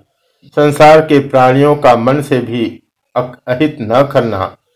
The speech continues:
माता पिता की सेवा, देवता, अतिथि और गुरु की पूजा, दया, पवित्रता, इंद्रियों को सदा काबू में रखना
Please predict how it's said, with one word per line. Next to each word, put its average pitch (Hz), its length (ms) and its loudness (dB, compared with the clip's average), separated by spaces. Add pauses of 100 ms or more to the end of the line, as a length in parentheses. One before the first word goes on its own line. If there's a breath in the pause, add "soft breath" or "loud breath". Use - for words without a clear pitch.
(340)
माता 151 320 4
पिता 147 340 2
की 135 180 -4
सेवा, 127 600 0 (420)
देवता, 147 440 4
अतिथि 139 600 -2
और 123 320 0
गुरु 139 280 0
की 123 140 -8
पूजा, 117 600 -2 (460)
दया, 131 360 4
पवित्रता, 127 920 0
इंद्रियों 143 460 0
को 143 220 -2
सदा 131 340 2
काबू 131 420 0
में 135 140 0
रखना 107 500 -4